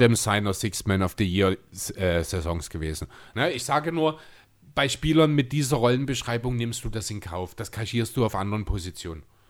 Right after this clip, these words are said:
Deswegen kannst du ihn durchaus als dritten Mann reinbringen. Der wird im Schnitt dann, äh,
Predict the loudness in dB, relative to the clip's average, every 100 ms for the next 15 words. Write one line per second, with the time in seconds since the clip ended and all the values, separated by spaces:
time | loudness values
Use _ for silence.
0 | _ -6 -2 0 0 0 -6 -16 _ -8
1 | -4 -4 2 2 4 0 2 0 0 -4
2 | -4 -2 0 0 2 0 -2 -4 -4 -4
3 | -10 -10 -4 -2 0 -2 -2 -4 -2 -4
4 | -4 -6